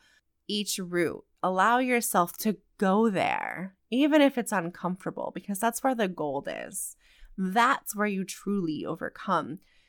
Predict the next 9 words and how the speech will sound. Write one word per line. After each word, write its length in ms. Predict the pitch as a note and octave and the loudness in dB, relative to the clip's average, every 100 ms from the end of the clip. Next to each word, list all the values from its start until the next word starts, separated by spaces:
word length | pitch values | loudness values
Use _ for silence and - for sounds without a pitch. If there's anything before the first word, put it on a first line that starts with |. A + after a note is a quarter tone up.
| _ | _
your 180 | F#3+ G3 | -6 -6
fears. 540 | - C4+ F#3 - G#3 - _ _ | 0 2 2 0 -10 -14 _ _
So 400 | - B3 A3+ - - _ A#3 | 2 6 6 4 -4 _ 0
let's 220 | C#4 - | 0 0
take 260 | B3+ A3 | -2 0
that. 320 | A3 E3+ - - _ - | 4 4 2 -4 _ 0
Fear 180 | D4+ E4+ | 6 6
of 100 | A3 | 6
judgment. 500 | F#3 D#3 - - | 2 0 -2 -12